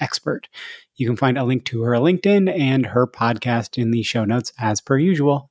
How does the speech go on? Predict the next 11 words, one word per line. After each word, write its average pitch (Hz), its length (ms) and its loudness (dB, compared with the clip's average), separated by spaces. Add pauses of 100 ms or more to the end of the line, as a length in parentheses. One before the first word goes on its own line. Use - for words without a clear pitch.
(140)
Thank 175 220 2
you. 147 160 -2 (760)
Hopefully 226 320 -4
that 214 180 4
interview 185 400 4
episode 147 420 2
was 123 160 0
really 113 180 2
useful 120 360 0
for 117 140 -8
you. 117 240 -6